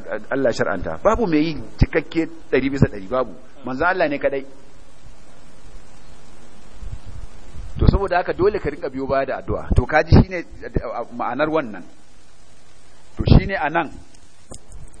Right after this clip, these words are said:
yake cewa wallazina hum, a, wallazina yutuna ma atau, waɗanda suke bayar da abin da suka bayar,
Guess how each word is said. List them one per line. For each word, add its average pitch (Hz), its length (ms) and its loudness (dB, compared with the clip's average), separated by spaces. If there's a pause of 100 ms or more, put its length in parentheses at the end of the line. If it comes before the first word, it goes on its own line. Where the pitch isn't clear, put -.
(480)
yake 156 280 4
cewa 156 460 2
wallazina 160 580 -8
hum, 143 280 -8 (560)
a, 135 120 -2
wallazina 165 420 -2
yutuna 156 460 -6
ma 147 160 -4 (160)
atau, 120 300 -8 (320)
waɗanda 165 340 -4
suke 147 280 -8
bayar 160 360 2
da 143 160 -4
abin 160 200 -8
da 160 60 -8
suka 143 220 -6
bayar, 123 400 0